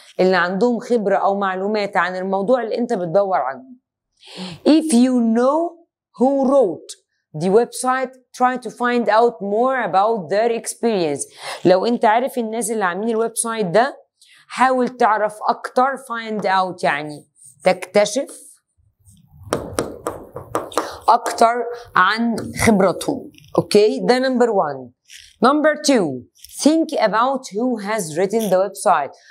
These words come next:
فكر مين الشخص اللي كتب الموقع ده. is it a company؟ هل هي شركة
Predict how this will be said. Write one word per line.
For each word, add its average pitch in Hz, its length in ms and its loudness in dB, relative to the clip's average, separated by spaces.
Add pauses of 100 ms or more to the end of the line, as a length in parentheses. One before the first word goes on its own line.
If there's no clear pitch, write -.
(220)
فكر 254 360 0
مين 240 240 2
الشخص 240 400 -2
اللي 185 160 2
كتب 214 280 -2
الموقع 185 480 0
ده. 139 240 -2 (520)
is 262 100 6
it 269 200 0
a 214 40 2
company؟ 233 520 -2
هل 196 100 -4
هي 185 220 -2
شركة 247 600 -2